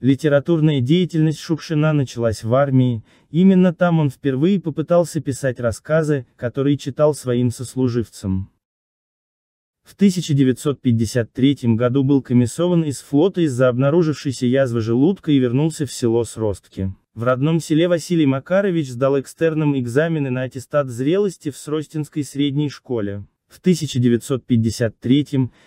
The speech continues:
тысяча девятьсот пятьдесят четвёртом годах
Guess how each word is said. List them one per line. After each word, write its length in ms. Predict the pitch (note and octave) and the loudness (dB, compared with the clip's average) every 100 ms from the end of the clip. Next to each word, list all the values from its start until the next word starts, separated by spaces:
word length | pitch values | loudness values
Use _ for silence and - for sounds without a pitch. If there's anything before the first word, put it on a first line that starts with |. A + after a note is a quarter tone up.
| _ - | _ 0
тысяча 360 | G3 F#3+ - | 0 0 -2
девятьсот 500 | D3 D3+ C#3+ G#3+ G3 | 0 0 0 -2 0
пятьдесят 500 | E3+ C#3+ C3+ - D#3+ | 0 2 0 0 -2
четвёртом 600 | - C3+ C#3 D3+ - D3+ | -2 -6 -2 -2 0 0
годах 500 | D#3 D3 C#3+ A2+ - | 0 0 0 -2 -10